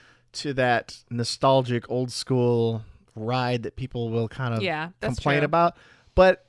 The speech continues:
Speaker 1: if they did
Speaker 2: I,
Speaker 1: get
Speaker 2: I
Speaker 1: rid of
Speaker 2: don't, I don't
Speaker 1: E T,
Speaker 2: even know that, that
Speaker 1: I don't think
Speaker 2: people would
Speaker 1: people would care that
Speaker 2: complain either.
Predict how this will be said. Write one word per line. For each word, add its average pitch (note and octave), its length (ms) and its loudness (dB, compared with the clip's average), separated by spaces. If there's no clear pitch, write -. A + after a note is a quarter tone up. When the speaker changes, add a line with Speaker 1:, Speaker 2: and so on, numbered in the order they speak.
Speaker 1:
if G3 240 2
they F#3 180 0
did C3 140 -12
Speaker 2:
I, G3 280 4
Speaker 1:
get F#3 100 2
Speaker 2:
I A3+ 80 8
Speaker 1:
rid G3 100 6
of F3+ 60 2
Speaker 2:
don't, G3 100 2
I G#3+ 60 6
don't B3+ 80 2
Speaker 1:
E A#3 80 4
T, A3 40 2
Speaker 2:
even F#3 200 -2
know F3 160 -2
that, D#3 100 -4
that - 80 -10
Speaker 1:
I F#3 60 -2
don't B3+ 200 0
think D#4+ 120 0
Speaker 2:
people F#3 140 0
would - 80 2
Speaker 1:
people C4+ 120 -2
would B3+ 140 -2
care - 240 -4
that B3+ 60 -4
Speaker 2:
complain F3+ 280 -2
either. F#3 80 0